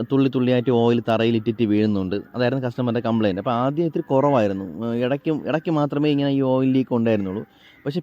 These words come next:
പിന്നീടായപ്പോൾ അത് ഒരുപാട് കൂടി, ഒരുപാട് തുള്ളിയായിട്ട് ഓയിൽ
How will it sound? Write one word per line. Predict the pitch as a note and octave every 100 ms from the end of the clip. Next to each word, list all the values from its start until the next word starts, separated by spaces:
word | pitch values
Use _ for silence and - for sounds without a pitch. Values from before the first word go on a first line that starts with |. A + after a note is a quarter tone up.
| D#3
പിന്നീടായപ്പോൾ | D#3 D#3+ C#3 B2+ B2+ C#3
അത് | B2+ B2
ഒരുപാട് | B2 B2+ B2
കൂടി, | A2+ G#2 F#2+ - _ _ _ _ _ _ _
ഒരുപാട് | A#2+ B2+ C#3 C3
തുള്ളിയായിട്ട് | A#2+ B2 A#2+ A#2
ഓയിൽ | A2+